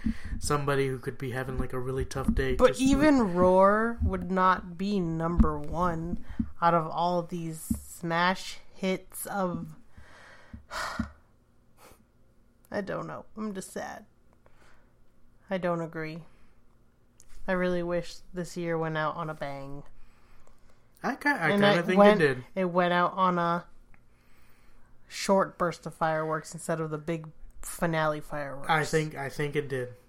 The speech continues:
Speaker 1: because it went out on a positive, positive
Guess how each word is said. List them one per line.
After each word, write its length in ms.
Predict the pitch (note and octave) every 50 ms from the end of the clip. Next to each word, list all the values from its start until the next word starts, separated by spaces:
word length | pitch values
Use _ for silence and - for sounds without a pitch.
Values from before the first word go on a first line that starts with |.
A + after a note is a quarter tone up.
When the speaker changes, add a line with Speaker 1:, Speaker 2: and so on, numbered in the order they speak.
| _
Speaker 1:
because 320 | _ C3 B2+ - C#3 B2+ B2+
it 80 | C3
went 220 | B2+ C3+ C#3 C#3 C#3
out 180 | C#3 C#3 C3+
on 200 | B2+ C3 C3+ B2+
a 40 | B2+
positive, 800 | A#2+ - - C#3+ D3 D#3 D3+ D3 D3 D3+ D3+ D3 C#3 - - - - - - - - - - - - - -
positive 800 | - C3+ D3 D#3 E3 E3 F#3 F3 F3+ F3+ F3+ F3+ F3 D#3+ -